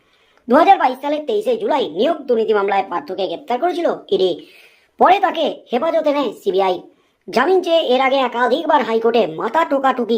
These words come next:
করলেও, সুপ্রিম কোর্টের দ্বারস্থ হলেও জামিন কিন্তু মিলছিল না। হাইকোর্টের সিঙ্গেল বেঞ্চ এবং ডিভিশন বেঞ্চে খারিজ হয় প্রাক্তন শিক্ষামন্ত্রীর আবেদন। এর আগে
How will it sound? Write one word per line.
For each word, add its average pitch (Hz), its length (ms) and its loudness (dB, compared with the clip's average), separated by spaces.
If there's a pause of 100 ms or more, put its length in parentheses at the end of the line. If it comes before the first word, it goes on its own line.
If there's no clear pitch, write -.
(100)
করলেও, 190 340 4 (460)
সুপ্রিম 370 520 0
কোর্টের 269 280 4
দ্বারস্থ 185 340 -2 (120)
হলেও 254 200 4 (200)
জামিন 294 340 2 (160)
কিন্তু 370 480 -4 (200)
মিলছিল 170 440 0 (160)
না। 170 60 0 (680)
হাইকোর্টের 381 500 -2
সিঙ্গেল 294 320 0
বেঞ্চ 285 200 0
এবং 247 140 0 (120)
ডিভিশন 220 340 -2
বেঞ্চে 185 240 -2 (120)
খারিজ 180 240 -4
হয় 269 160 4
প্রাক্তন 202 400 -2
শিক্ষামন্ত্রীর 180 600 -2 (160)
আবেদন। 175 300 2 (440)
এর 233 180 2
আগে 359 120 -2